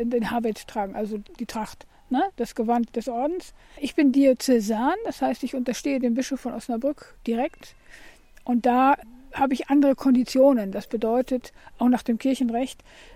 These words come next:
erstens muss ich für meinen Lebensunterhalt selber sorgen, also ich muss arbeiten. Und es ist keine Tracht vorgeschrieben. Also schlicht und einfach und arm, also, äh, möglichst nichts, was also wirklich sehr kostspielig ist. Ich kaufe viele Sachen entweder billig ein oder auch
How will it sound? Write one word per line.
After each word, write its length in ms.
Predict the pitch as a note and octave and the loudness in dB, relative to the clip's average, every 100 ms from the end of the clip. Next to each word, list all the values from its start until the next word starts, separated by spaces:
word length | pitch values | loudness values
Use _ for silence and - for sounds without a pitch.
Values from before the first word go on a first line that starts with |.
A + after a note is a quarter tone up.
| - B3+ | -8 -2
erstens 280 | B3 B3 | -2 0
muss 140 | B3+ C4 | 2 2
ich 100 | A#3+ | 2
für 100 | C4 | 0
meinen 180 | A#3+ A#3 | 2 2
Lebensunterhalt 540 | C#4 C4+ A#3 A3+ A3 | 0 0 -2 -2 0
selber 300 | A#3 C4 C4+ | 0 0 0
sorgen, 320 | C4+ C4+ D#4 F#4+ - - | 0 0 -2 -10 -10 -4
also 140 | A3+ | -2
ich 100 | G#3+ | -2
muss 140 | A#3 | -2
arbeiten. 340 | B3 B3 C#4 F4 G4 - - - - - - - | -2 -2 -4 -6 -14 -18 -20 -20 -20 -20 -20 -2
Und 440 | C4+ C#4+ E4+ - - - | 4 4 4 -4 -14 -10
es 140 | - | -8
ist 120 | A#3+ | -4
keine 220 | B3 A#3+ | 0 0
Tracht 340 | A#3+ A#3+ B3+ - | 0 -4 -6 -8
vorgeschrieben. 640 | - G3 G3 - - G#3 | -8 -8 -8 -14 -14 -12
Also 260 | A3 G#3+ A3 - - - - | -6 -2 -4 -6 -20 -18 -8
schlicht 440 | - D4 E4+ - | 0 4 4 2
und 100 | C4 | 0
einfach 720 | B3+ D4 F4 - E4+ D#4+ - - - - - - | 2 2 2 0 0 -2 -8 -20 -20 -20 -20 -4
und 180 | B3+ C4 | -2 0
arm, 400 | A#3+ C#4 E4 D#4 | 4 6 6 4
also, 300 | B3 B3 A#3 | 4 4 4
äh, 140 | - - - A3+ A#3+ | -2 -16 -18 -12 0
möglichst 400 | B3 B3+ B3 - | 2 2 0 2
nichts, 260 | B3+ - | 2 0
was 160 | A#3+ A3+ | -4 -2
also 180 | A#3+ A3+ | -2 -2
wirklich 240 | A3+ G#3+ | -4 -6
sehr 120 | G#3 | -8
kostspielig 580 | - F#3+ - D#4+ C#4+ - | -6 -6 -6 -6 -6 -6
ist. 180 | - - | -8 -10
Ich 120 | - | -10
kaufe 320 | - A#3+ - | -4 -4 -6
viele 360 | - - B3+ A#3 | -10 -4 -2 -2
Sachen 380 | A3+ G#3+ A3+ A3+ - - - | -4 -4 -6 -6 -12 -20 -6
entweder 300 | A#3 A#3 A#3 | -2 2 2
billig 360 | G#3+ A#3 A3+ - | 2 0 0 -2
ein 320 | A#3+ C#4 C#4+ | 0 2 2
oder 200 | A3+ A3+ | 0 -2
auch 180 | - | -4